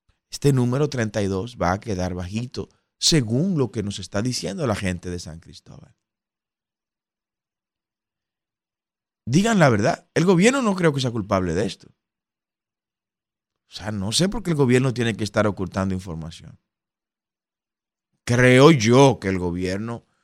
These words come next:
no es culpable de eso, aunque ahí se está diciendo que en lo que se estaba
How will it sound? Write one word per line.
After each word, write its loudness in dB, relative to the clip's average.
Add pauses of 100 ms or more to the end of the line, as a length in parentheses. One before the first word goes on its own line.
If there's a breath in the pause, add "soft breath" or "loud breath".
(160)
no -4
es -6
culpable 0
de -2
eso, -12 (100)
aunque 8
ahí 4
se 0
está -4
diciendo -6 (3000)
que 4
en 0
lo -2
que -8
se -2
estaba 4